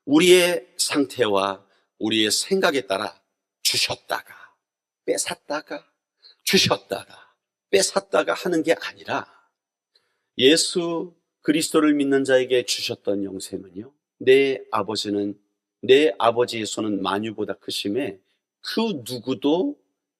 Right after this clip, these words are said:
아버지의 손에서 우리를 빼앗을 자가 없다고 말씀하셨어요. 할렐루야. 그러므로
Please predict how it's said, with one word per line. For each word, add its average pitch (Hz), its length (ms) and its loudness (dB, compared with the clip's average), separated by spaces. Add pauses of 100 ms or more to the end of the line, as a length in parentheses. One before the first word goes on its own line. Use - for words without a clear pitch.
아버지의 139 600 2
손에서 135 480 -2
우리를 113 380 -4
빼앗을 131 420 0
자가 160 480 2 (500)
없다고 123 680 0
말씀하셨어요. 95 1000 -10
할렐루야. 113 720 -6 (920)
그러므로 139 720 0